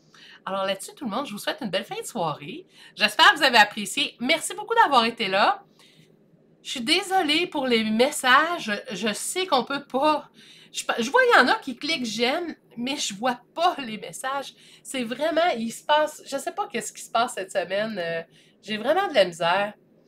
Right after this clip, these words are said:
Le chat, euh, a pas l'air de fonctionner. Puis même moi, j'essayais d'aller voir, c'est vraiment difficile.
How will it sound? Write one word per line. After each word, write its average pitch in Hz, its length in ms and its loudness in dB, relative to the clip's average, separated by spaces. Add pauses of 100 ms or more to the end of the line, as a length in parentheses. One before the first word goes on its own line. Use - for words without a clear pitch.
(320)
Le 220 240 0
chat, 330 280 0 (120)
euh, 190 340 4
a 196 120 -2
pas 294 180 4
l'air 302 200 4
de 196 100 0
fonctionner. 190 720 -6 (1400)
Puis 262 300 -4
même 262 240 2
moi, 269 180 4
j'essayais 233 360 -2
d'aller 233 220 2
voir, 214 300 2
c'est 202 140 -10
vraiment 233 300 -2
difficile. 214 580 -8